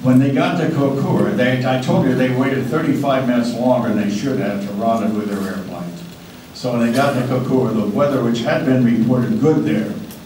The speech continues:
had turned sour. Smoke from a previous bombing the night before was drifting over the city, and they could not see the bomb.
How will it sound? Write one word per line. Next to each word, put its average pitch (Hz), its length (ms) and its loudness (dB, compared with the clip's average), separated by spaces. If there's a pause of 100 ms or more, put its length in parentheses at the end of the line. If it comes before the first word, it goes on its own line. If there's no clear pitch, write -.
(680)
had 117 240 -6
turned 139 260 4
sour. 98 480 0 (500)
Smoke 147 560 0
from 135 140 -4
a 127 140 -4
previous 147 520 0
bombing 113 480 0
the 101 60 -2
night 123 340 -4
before 113 480 -4
was 104 260 -6
drifting 131 380 -4
over 110 240 0
the 110 80 -2
city, 101 420 -6 (520)
and 117 100 -6
they 113 160 -2
could 107 160 -2
not 120 240 -2
see 117 200 -4
the 110 100 -2
bomb. 104 440 -2